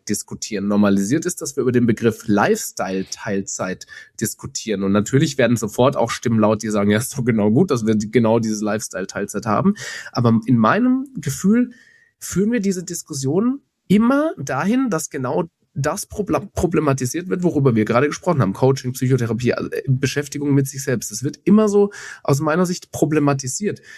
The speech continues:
Dabei ist es vielleicht für ganz viele Dinge nicht das Problem, sondern die Lösung. Und jetzt bist du in, in, in der Steuerbranche unterwegs, eine Branche, die ich als, als Externer so wahrnehme, dass die eben extrem leistungsorientiert ist, dass ein enormer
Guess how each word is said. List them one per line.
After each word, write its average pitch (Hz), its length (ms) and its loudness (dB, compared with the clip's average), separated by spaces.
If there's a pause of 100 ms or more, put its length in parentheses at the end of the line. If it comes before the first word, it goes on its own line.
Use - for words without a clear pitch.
(180)
Dabei 113 260 4
ist - 180 -2
es 220 100 -8
vielleicht 127 320 -4
für 123 80 0
ganz 123 260 2
viele 127 220 2
Dinge 135 420 0
nicht 135 220 2
das 135 120 -6
Problem, 123 400 2 (200)
sondern 123 400 0 (180)
die 107 80 -2
Lösung. 104 540 2 (400)
Und 127 160 4
jetzt 185 400 -4
bist - 220 -4
du 220 180 -6 (360)
in, 165 200 0
in, 175 200 0
in 143 220 4
der 139 120 6
Steuerbranche 135 720 2
unterwegs, 120 600 0
eine 131 120 0
Branche, 127 340 0
die 139 260 0
ich - 280 -2
als, 123 360 -2
als - 160 -8
Externer 185 540 -4
so 147 200 -2
wahrnehme, 202 500 2
dass 180 200 -4
die - 200 -14
eben 180 240 -4
extrem 202 600 -6
leistungsorientiert 110 920 -2
ist, - 160 -10
dass 147 220 -10
ein - 180 -6
enormer 220 800 4